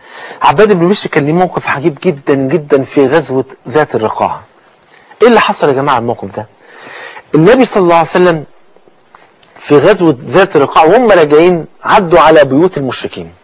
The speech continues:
فدخل واحد من الصحابة على واحد من المشركين في بيته عشان يقتله، فالنور انطفى، يعني مش الكهرباء قطعت، يعني إيه، يعني كان ال-، المصباح اللي كان ولا انطفى.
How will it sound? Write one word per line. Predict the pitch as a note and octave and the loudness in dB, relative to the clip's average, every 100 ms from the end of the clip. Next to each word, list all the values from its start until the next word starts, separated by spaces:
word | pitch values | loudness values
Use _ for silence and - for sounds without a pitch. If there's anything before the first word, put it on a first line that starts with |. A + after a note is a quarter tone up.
| _ _ _ _ _ - - | _ _ _ _ _ -20 -20
فدخل | - G3+ A3+ C4+ A#3 F#3+ | -2 0 2 0 2 4
واحد | A3+ - F3+ | 4 2 0
من | E3 F3 | 0 0
الصحابة | E3 E3+ - G3 F#3 F#3+ | 0 -4 0 2 2 2
على | - D3+ D3+ | 2 2 4
واحد | D#3+ G#3 - D3 | 4 4 2 0
من | E3+ G3 | 0 0
المشركين | E3+ D#3 - - F3+ | 0 -2 -4 -4 -2
في | E3+ | 0
بيته | G3+ F3 | 2 2
عشان | - E3+ | -2 -2
يقتله، | C#3 - A#2+ F#2 _ _ _ _ _ _ _ | -2 -2 -2 -4 _ _ _ _ _ _ _
فالنور | - G3+ A#3 B3+ A3+ - - - | 2 4 4 4 4 0 -10 -4
انطفى، | D#3+ E3 F#3 - G#2+ - D3+ C3+ | -2 0 -2 -2 -8 -8 -6 0
يعني | D3 D3+ | 2 2
مش | D3+ D#3 | -2 -2
الكهرباء | D3+ F3+ F3+ | 2 4 4
قطعت، | F3 E3 D#3 | 4 2 4
يعني | E3 D#3 | 4 4
إيه، | F#3 F#3+ - - - | 4 2 -4 -16 0
يعني | C#3+ D3 D3+ | 4 4 2
كان | F3+ E3+ | 2 2
ال-، | E3 D3+ | 2 2
المصباح | D#3+ D#3+ D3+ - - - | 2 2 -2 0 2 2
اللي | F#3 | 2
كان | F3 F#3 D#3+ | 2 0 4
ولا | F#3+ A#3 G#3+ | 4 6 4
انطفى. | F#3 F3 E3 G2 | 2 2 -2 -4